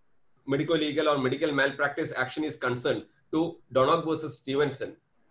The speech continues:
wherein, uh, uh, finding snail inside a bottle of, uh, ginger beer, and that too by a person who has not purchased it,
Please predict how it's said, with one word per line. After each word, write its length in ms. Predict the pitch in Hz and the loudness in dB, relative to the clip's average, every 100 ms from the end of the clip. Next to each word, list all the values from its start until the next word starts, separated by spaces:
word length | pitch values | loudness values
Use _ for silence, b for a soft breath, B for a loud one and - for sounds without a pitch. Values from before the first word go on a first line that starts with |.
| _ | _
wherein, 440 | - 131 143 143 127 | -2 2 4 4 2
uh, 220 | 113 101 - _ _ - | 0 -2 -10 _ _ -8
uh, 180 | 117 110 | -4 -2
finding 420 | - 123 147 175 | -2 -2 0 -2
snail 540 | - 143 147 165 127 104 _ _ - | -2 0 2 2 0 -6 _ _ -6
inside 540 | 143 139 156 160 160 - | -4 -2 0 0 -2 -2
a 140 | 143 | -2
bottle 380 | 123 143 156 160 | 2 0 0 0
of, 280 | 151 - 131 | -2 -2 0
uh, 420 | 120 107 101 95 - _ _ _ _ - | 2 2 0 -4 -10 _ _ _ _ -12
ginger 320 | 131 151 180 | -6 4 6
beer, 320 | 170 123 95 - _ _ _ _ _ _ _ _ _ _ - | 6 2 0 -4 _ _ _ _ _ _ _ _ _ _ -4
and 240 | 147 165 | -2 2
that 240 | 135 147 170 | 4 2 2
too 100 | 214 | 0
by 100 | 196 | 4
a 120 | 196 | 4
person 360 | 165 175 175 180 | 2 0 0 4
who 120 | 165 | 4
has 160 | 170 | 4
not 240 | 175 185 - | 4 4 4
purchased 580 | 123 123 185 190 185 117 | 0 4 6 6 6 -6
it, 200 | - | -8